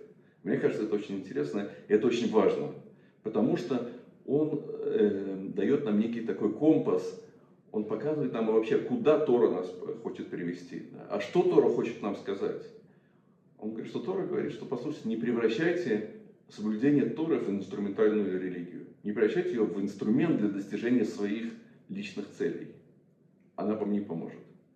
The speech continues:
Тора — это инструмент,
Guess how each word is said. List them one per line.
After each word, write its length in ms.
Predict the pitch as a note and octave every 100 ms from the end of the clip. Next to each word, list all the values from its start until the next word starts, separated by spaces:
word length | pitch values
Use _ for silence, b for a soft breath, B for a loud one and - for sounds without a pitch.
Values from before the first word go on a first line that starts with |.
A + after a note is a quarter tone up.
| _ _ _ _ _ b b b _ _ _ _ _ _ _ _ _ _ _ _ _
Тора — 420 | D#3+ - - - -
это 140 | -
инструмент, 640 | A#2+ - - A#2 E3 -